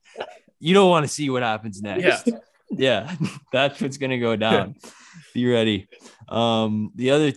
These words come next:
Speaker 1: thing that the Jazz are doing, obviously making this trade, the Donovan Mitchell stuff with the Knicks, it's heating back up. It's been in the rumors for a couple weeks. Now, from my understanding,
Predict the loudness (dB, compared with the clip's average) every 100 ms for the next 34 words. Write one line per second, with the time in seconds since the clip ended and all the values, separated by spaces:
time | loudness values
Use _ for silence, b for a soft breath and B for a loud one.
0 | _ -8 -4 -2 -4 -6 -4 -4 -4 -6
1 | -8 -6 -4 -4 -2 -2 -2 -2 -2 0
2 | -2 -4 -4 -4 -4 -2 0 0 -4 -6
3 | -8 -10 -6 -4 -6 -4 0 2 0 -4
4 | -8 -2 0 2 0 -2 -2 -6 -6 -8
5 | _ _ _ _ _ _ -20 _ -20 0
6 | 4 6 4 4 2 2 0 -2 -6 -6
7 | -2 -2 -2 -6 -6 -6 -6 -2 -2 -4
8 | _ -4 0 0 0 0 -2 -2 -2 -2
9 | -6 -10